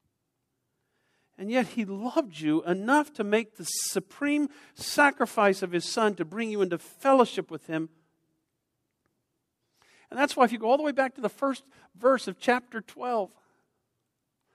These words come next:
this last section of the book of Romans, he starts with these words, "I urge you, brethren, I urge you, Christ followers,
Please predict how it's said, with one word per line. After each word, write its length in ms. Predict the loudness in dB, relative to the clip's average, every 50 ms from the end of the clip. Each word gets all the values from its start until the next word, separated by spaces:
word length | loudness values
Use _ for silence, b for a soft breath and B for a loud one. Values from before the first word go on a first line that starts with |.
| _ _
this 160 | 0 0 0 2
last 320 | 4 4 4 4 0 -4 0 2
section 380 | 2 2 2 -2 -8 -4 -4
of 80 | -4 -4
the 40 | 0
book 200 | -2 -2 -2 -2
of 100 | 2 6
Romans, 380 | 6 6 6 4 0 -2 -4 b b b b b
he 100 | 2 2
starts 380 | 2 2 6 6 6 6 6 -4
with 120 | -10 -6
these 220 | -4 -6 -6 -4
words, 220 | 0 0 0 2 4
"I 180 | 2 0 0 -2 _ 4
urge 380 | 6 6 6 4 2 -2 -6
you, 200 | -4 0 0 0
brethren, 580 | 0 -2 0 2 2 2 2 2 0 -4 -4 -6 B B B B
I 160 | 2 2 2 4
urge 320 | 4 4 4 4 2 -2
you, 100 | -2 -2
Christ 460 | -2 2 4 6 6 6 4 2 -6
followers, 800 | -10 -2 2 6 6 6 6 6 4 0 0 -4 -10 -14 -14 -16